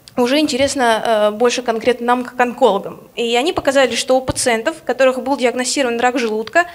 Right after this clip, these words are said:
после эндоскопической резекции образования, э, у кого был выявлен, э, хели-, Helicobacter pylori, проведение радикации позволило, э, ну, вдвое снизить риски развития метахронного рака желудка.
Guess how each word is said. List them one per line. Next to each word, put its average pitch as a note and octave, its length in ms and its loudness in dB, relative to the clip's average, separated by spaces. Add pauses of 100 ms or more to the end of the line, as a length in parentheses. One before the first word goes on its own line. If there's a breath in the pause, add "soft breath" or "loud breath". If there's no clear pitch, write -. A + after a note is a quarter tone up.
(240 loud breath)
после C#4 260 0
эндоскопической B3 800 -2
резекции A3 540 -2
образования, G#3+ 720 -4 (280 loud breath)
э, G3+ 460 2
у A#3 60 -6
кого A3+ 220 2
был A3+ 160 -2
выявлен, A3 480 -2
э, G3+ 500 -2
хели-, A3 280 0
Helicobacter A3 680 -4
pylori, G#4+ 360 0 (400 loud breath)
проведение B3+ 440 0
радикации B3 520 -2
позволило, C4+ 840 0 (160)
э, - 120 -8
ну, B3+ 160 -4
вдвое A#3+ 400 -2
снизить C#4 420 -2
риски C#4+ 480 -2
развития B3 460 -2
метахронного A#3+ 640 -2
рака A#3 220 0
желудка. A3+ 540 -8